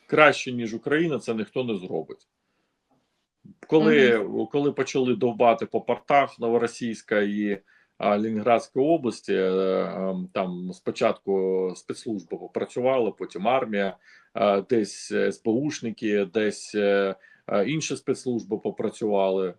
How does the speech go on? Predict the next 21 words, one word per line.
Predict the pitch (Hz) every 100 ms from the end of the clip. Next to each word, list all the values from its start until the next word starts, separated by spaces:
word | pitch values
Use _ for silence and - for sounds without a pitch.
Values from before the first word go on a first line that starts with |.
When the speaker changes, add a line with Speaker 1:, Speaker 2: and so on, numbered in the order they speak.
| _
Speaker 1:
Скоротився | - 214 220 262 233 202 190
експорт | 185 - - 127
на |
п'ятнадцять | 113 113 127 120 - 101
відсотків. | 92 92 87 - - _ _ _ -
Оце | 170 175 208 226
і |
є | 208 196
реальні | 185 180 175 175
санкції. | 165 165 147 135 110 - 107 98 92 _ _ _ -
На | 139
себе | 196 160 151
се-, | - 123 113 107 104
слід | - 117 95
брати | 107 101 95
відповідальність, | 95 95 95 92 82 87 85 87 -
нам | 113 98
в | -
першу | 92 -
чергу, | - 95 82 95
розуміти. | 95 98 87 82 -